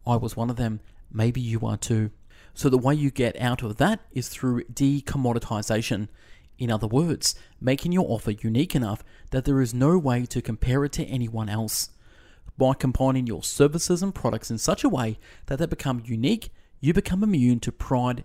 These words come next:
comparison. The easiest way to do this is by making an irresistible offer.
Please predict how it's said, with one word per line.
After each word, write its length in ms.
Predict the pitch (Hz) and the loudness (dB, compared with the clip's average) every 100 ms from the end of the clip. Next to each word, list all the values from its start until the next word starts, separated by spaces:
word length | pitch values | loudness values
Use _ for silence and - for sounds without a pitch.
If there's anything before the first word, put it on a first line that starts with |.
| - | -12
comparison. 760 | 120 - 113 120 - 113 104 - - - - - - - - - - - - - - - | -4 -2 0 -2 -2 -2 -4 -10 -20 -20 -20 -20 -20 -20 -20 -20 -20 -20 -20 -20 -20 -6
The 120 | 165 | 2
easiest 320 | 190 214 220 165 | 2 2 2 4
way 140 | 156 | 2
to 120 | 135 | 2
do 180 | 117 123 | 4 4
this 200 | 123 - | 4 0
is 140 | - - | -4 -4
by 200 | 135 147 | 0 2
making 460 | 135 127 - 135 | 2 0 0 0
an 200 | 120 135 - | 0 -4 0
irresistible 640 | 131 143 - 113 - 107 87 | 0 0 -2 -6 -6 -8 -4
offer. 400 | 110 123 107 | -2 0 -2